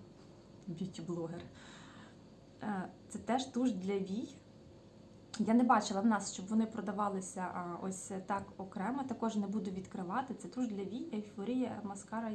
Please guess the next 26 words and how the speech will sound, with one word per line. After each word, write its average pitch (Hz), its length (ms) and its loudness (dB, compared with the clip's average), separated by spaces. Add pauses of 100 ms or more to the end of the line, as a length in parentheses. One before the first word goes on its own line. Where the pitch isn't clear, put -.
(100)
Yellow. 175 240 -4 (400)
А, 180 200 2
я 214 160 6
бачила 254 400 6
в 202 280 2
наборах, 190 640 4 (1500)
а, 208 360 0
м, 208 420 0 (200)
е, 202 100 -2 (280)
по-, - 120 -2
подібні, 226 640 4 (140)
е, 220 200 2 (100)
туші. 254 420 0 (500)
А 214 160 0
цю, 254 400 -2 (960)
так, 190 200 -12
так, - 120 -12
так, - 160 -10
так, - 200 -14
так, 180 160 -6
може 196 200 -2
це 190 120 -6
кольорова 208 480 -2
туш 196 260 -6
для 180 160 -8
вій? 175 220 -4